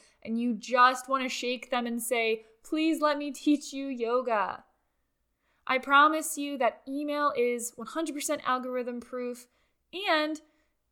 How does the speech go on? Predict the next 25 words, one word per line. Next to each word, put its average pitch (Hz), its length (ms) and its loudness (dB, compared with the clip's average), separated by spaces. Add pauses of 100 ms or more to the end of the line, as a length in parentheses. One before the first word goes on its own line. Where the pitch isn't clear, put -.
this 359 180 0
is 370 140 -2
a 339 80 0
beautiful 302 680 -2
way 262 260 4
to 285 200 -8
send 294 720 -4
resources, 254 920 -2
inspiration, 262 880 -4
different 262 400 -8
things 247 320 -8
to - 160 -10
your 240 160 -2
audience. 269 580 -4
And 247 320 -6 (480)
here's 359 220 -4
a 403 40 4
little 302 220 4
hint. 247 480 -4 (1000)
People 320 300 0
who 494 120 8
are 466 100 8
into 302 240 -2
yoga 240 500 -2 (380)
aren't 359 280 2